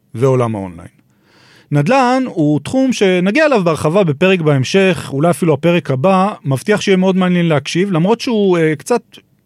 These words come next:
מעקף לעולם השיווק שאנחנו מדברים עליו בפודקאסט הזה,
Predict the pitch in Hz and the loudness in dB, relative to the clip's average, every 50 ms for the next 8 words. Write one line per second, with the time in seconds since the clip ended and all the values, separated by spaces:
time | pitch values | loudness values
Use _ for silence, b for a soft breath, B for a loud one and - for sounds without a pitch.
0 | _ _ - 147 151 165 - - - 254 - - - - - - _ _ - 127 | _ _ -8 -4 -4 -4 -2 0 -2 -2 -2 -4 -10 -18 -20 -20 _ _ -10 -8
1 | 120 120 120 127 127 131 143 156 165 160 - - 147 147 175 151 - 151 135 135 | -6 -4 -4 -2 -2 0 0 0 0 -2 -2 -2 -2 -2 -2 -2 -2 -2 -4 -2
2 | - 135 123 123 123 156 165 165 156 147 151 147 - 175 - - 180 - - 175 | -2 -2 -2 0 0 0 0 2 2 0 0 0 -2 -4 -2 -2 -4 -2 -2 0
3 | 185 220 | 0 0